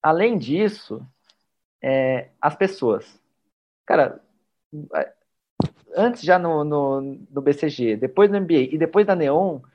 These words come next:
eu sempre cresço por estar ao lado de gente muito boa.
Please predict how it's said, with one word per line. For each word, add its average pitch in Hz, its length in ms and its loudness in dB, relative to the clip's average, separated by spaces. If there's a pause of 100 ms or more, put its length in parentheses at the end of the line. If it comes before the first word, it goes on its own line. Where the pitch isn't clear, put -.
(160)
eu 147 60 -6
sempre 214 420 -4
cresço 220 520 6
por 196 200 -2
estar 190 180 6
ao 180 80 8
lado 175 280 6
de 170 100 -6
gente 175 280 -6
muito 175 200 -6
boa. 120 340 0